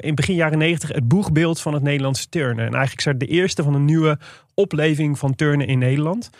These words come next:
Eh, en uit die opleving kwamen ook, eh, namen als Verona van der Leur,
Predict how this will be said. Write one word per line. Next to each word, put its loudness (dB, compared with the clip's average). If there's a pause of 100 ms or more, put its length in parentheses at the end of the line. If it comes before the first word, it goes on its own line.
(220)
Eh, 0
en 2
uit 0
die -2
opleving 0
kwamen 0
ook, -4 (100)
eh, -2
namen 0
als -2
Verona 0
van 0
der 2
Leur, 2